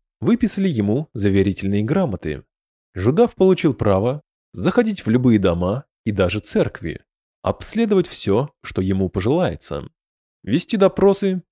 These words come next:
по своему усмотрению. Кому другому такое доверие вряд ли было бы оказано. Но имя Репадина Жудафа известно во многих странах. Он не самый великий волшебник,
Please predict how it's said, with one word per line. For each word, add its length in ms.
по 80
своему 580
усмотрению. 800
Кому 280
другому 640
такое 360
доверие 520
вряд 460
ли 80
было 240
бы 160
оказано. 600
Но 400
имя 500
Репадина 680
Жудафа 640
известно 600
во 120
многих 360
странах. 720
Он 160
не 100
самый 360
великий 320
волшебник, 760